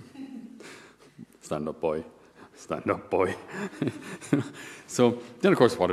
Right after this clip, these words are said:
what will happen invariably when you're, if you're sitting on the ground picking grass during a match is that the ball is going to dum, dum, dum, bounce right past you, and you're defenseless, like, you're in the wrong position. You haven't, you haven't moved, you haven't, you didn't see it coming. Uh, and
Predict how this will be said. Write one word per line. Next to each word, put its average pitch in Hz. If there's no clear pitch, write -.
what 82
will 78
happen 90
invariably 82
when 85
you're, 85
if 85
you're 87
sitting 98
on 92
the 92
ground 90
picking 101
grass 90
during 95
a 82
match 98
is 104
that 104
the 101
ball 98
is 98
going 98
to 92
dum, 104
dum, 110
dum, 107
bounce 101
right 101
past -
you, 107
and 90
you're 87
defenseless, -
like, -
you're 87
in 82
the 82
wrong 82
position. 82
You 73
haven't, 85
you 92
haven't 90
moved, 92
you 90
haven't, 85
you 90
didn't 87
see -
it 85
coming. 101
Uh, 82
and 101